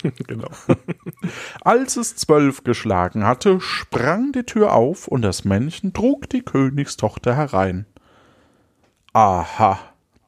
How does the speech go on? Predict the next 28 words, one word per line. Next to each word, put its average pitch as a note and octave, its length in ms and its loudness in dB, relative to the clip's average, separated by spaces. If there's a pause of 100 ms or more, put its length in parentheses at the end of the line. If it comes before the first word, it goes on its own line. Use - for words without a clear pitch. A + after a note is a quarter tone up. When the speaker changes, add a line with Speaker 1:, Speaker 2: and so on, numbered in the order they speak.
(100)
Speaker 2:
bist B2 400 2
du A#2 180 2
da?“, G#2 560 2 (180)
rief G#2+ 280 -6
der F#2+ 160 -6
Soldat. F2+ 680 -8 (440)
„Frisch D#3+ 400 2
an B2+ 240 2
die A#2+ 160 4
Arbeit, B2 800 0
geh, D3+ 340 2
hol A#2+ 260 2
den A#2 220 2
Besen D3+ 440 0
und A#2+ 160 -2
kehr A#2 200 2
die A2 220 0
Stube.“ - 1000 0 (920)
Als F2+ 340 -2
sie F#2+ 140 -2
fertig F#2+ 760 -2
war, C#3 200 2 (280)
Speaker 1:
<laughs> - 260 -18
Speaker 2:
also A2 300 0
wolltest A2 220 2
du A#2 140 2
was A#2 180 2
sagen? F3+ 400 -2